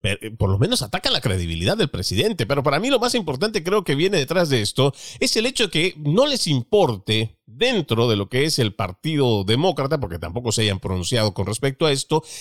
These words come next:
es que desde la misma campaña de Hillary Clinton no les haya importado hacer este trabajo sucio de espionaje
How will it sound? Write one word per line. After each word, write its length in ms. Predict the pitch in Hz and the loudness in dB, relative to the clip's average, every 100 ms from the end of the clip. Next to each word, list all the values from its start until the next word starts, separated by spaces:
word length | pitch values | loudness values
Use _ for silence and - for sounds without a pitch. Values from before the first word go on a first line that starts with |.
| - | -2
es 140 | 226 | -2
que 100 | 277 | 0
desde 240 | 226 170 | 0 2
la 80 | 151 | 2
misma 240 | 185 240 - | 0 0 -2
campaña 800 | 165 127 - 202 160 107 98 | 0 -2 -2 -2 0 0 0
de 80 | 95 | 0
Hillary 300 | 98 147 123 | 0 0 0
Clinton 680 | 104 156 151 110 110 113 110 _ - | 0 0 2 0 0 0 -2 _ -2
no 340 | 160 196 226 | 2 4 2
les 200 | 233 175 | 2 0
haya 180 | 175 196 | 0 2
importado 1080 | 185 160 127 104 - - 131 101 107 117 _ - | 0 2 -2 -2 -2 0 2 2 0 -2 _ -12
hacer 500 | - 117 160 175 175 | -4 -2 0 0 -2
este 400 | - 190 - - | -4 -2 -2 -4
trabajo 800 | 175 _ 147 117 110 143 143 135 | -6 _ -2 0 2 0 0 0
sucio 680 | 117 - 220 202 - 101 98 | 0 2 2 2 0 -2 0
de 100 | 104 | 0
espionaje 1000 | 98 - 123 104 107 139 - 233 302 | -2 -2 0 0 0 -2 -2 -4 -6